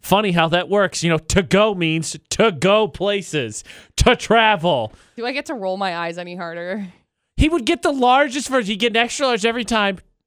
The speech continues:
Speaker 1: We'd eat our meal, he'd drink it, and he'd throw it away.
Speaker 2: Look, and I can get on, I can get on that level of you need to take your cup with you because, hello, you pay an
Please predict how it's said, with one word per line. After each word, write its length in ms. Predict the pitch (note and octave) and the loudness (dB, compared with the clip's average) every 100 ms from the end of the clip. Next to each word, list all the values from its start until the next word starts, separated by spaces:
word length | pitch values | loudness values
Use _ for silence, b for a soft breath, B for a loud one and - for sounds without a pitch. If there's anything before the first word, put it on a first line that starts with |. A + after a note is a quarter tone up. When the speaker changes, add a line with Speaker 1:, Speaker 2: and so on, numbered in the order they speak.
| _ | _
Speaker 1:
We'd 160 | E3+ G3 | -4 0
eat 120 | A3+ | 2
our 120 | B3 | 0
meal, 160 | A#3 A3 | 2 0
he'd 160 | G#3+ D#3+ | 0 0
drink 240 | G#3+ G#3+ | -2 0
it, 100 | A3+ | 0
and 140 | F3+ | 0
he'd 120 | E3 D3+ | -2 -2
throw 240 | D3 C#3+ | -2 0
it 60 | C3+ | -2
away. 380 | A#2+ G#2+ F#2 - | -4 -4 -6 -6
Speaker 2:
Look, 260 | C#4 B3+ - | 0 0 0
and 160 | D4 | -2
I 160 | F#3+ G4 | 0 -2
can 160 | G4+ E4 | -4 -4
get 160 | D#4+ | 0
on, 280 | D4+ C#4+ C4 _ - | 0 0 -4 _ -4
I 140 | G3+ | -4
can 200 | - D#4 | -4 -6
get 160 | C4+ C4+ | -2 -2
on 140 | C#4 | 0
that 160 | B3+ - | 0 0
level 320 | A#3 A3 A3 | 0 2 2
of 240 | G#3+ G3 | 2 0
you 200 | F#3+ A3 | -2 -4
need 300 | A#3+ A#3+ A#3+ | -2 -2 -2
to 80 | G3 | -6
take 320 | - A3+ G3+ | -4 -4 -4
your 60 | F#3+ | -6
cup 260 | - G#3 G3+ | -2 -2 -2
with 200 | G3+ G#3+ | -6 -6
you 120 | G#3+ | -10
because, 280 | G3+ G3 G#3 | -4 -2 0
hello, 360 | B3 D#4+ F#4 | 2 4 4
you 180 | E4+ D4 | 2 -4
pay 280 | A#3+ E4 | -2 -2
an 80 | F4+ | -2